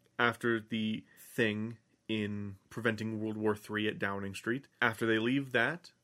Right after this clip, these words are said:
oh, they get pulled in to a museum in two thousand twelve in, beneath the salt plains of Utah. What, what happened? Why are they here? According to them, the Doctor was, f-, like, the tardis was forcefully pulled to this museum,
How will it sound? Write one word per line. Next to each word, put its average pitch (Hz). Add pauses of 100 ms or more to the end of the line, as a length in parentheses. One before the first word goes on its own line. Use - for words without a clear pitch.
(160)
oh, 208 (340)
they 123
get 120
pulled 180
in 143 (380)
to 139
a 151
museum 208 (180)
in 110
two 160
thousand 185
twelve 113
in, 110 (260)
beneath 135
the 131
salt 131
plains 120
of 104
Utah. 107 (400)
What, 110
what 120
happened? 131
Why 127
are 160
they 156
here? 143 (600)
According 185
to 131
them, 110 (460)
the 123
Doctor 156
was, 117
f-, -
like, 127
the 113
tardis 151
was 120
forcefully 143
pulled 147
to -
this 127
museum, 107